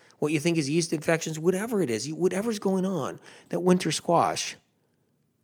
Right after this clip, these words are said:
it's been growing in the garden so long, it has even more ability than in there so long. Fruit, and that's a fruit, that's a fruit.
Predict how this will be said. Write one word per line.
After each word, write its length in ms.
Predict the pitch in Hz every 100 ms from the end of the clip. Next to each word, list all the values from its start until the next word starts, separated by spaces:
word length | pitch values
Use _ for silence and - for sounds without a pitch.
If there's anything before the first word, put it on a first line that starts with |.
| _ _
it's 140 | 165 -
been 140 | 160
growing 280 | 143 165 165
in 60 | 151
the 60 |
garden 280 | 143 147 120
so 300 | - - 196
long, 540 | 196 175 180 226 160
it 80 | 156
has 280 | 151 170 175
even 400 | 185 190 196 190
more 500 | 170 180 220 226 214
ability 880 | 170 170 147 190 269 196 110 104 92 _ _ _ _ -
than 180 | 143 156
in 140 | 156
there 160 | 156 151
so 220 | - 156
long. 600 | 147 175 190 107 - - - - - - - - _ _ _
Fruit, 880 | 110 117 - 233 226 120 - - - - _ _ _ -
and 140 | 127
that's 200 | 131 131
a 40 | 156
fruit, 520 | - 220 190 - -
that's 240 | 117 -
a 60 | 135
fruit. 440 | - 214 165 -